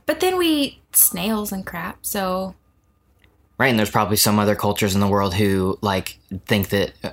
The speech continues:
Speaker 2: Americans eating snails is the grossest thing they've ever heard while they're eating a scorpion.
Speaker 1: <laughs> Yeah. <laughs> Yeah.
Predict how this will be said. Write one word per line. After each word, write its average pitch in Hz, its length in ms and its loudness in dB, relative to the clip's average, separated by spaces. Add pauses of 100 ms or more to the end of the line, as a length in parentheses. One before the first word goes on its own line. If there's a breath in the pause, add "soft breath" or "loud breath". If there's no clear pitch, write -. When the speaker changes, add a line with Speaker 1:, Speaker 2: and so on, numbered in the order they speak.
(160)
Speaker 2:
Americans 98 500 0
eating 95 180 0
snails 104 360 2
is 92 140 -2
the 92 60 -2
grossest 95 360 0
thing 98 160 0
they've 92 100 2
ever 92 180 0
heard 98 240 2
while 92 140 0
they're 90 100 0
eating 90 180 0
a 90 40 -4
scorpion. - 560 -2
Speaker 1:
<laughs> - 80 -20
Yeah. 233 640 2 (180)
<laughs> 311 1300 -2
Yeah. 185 280 0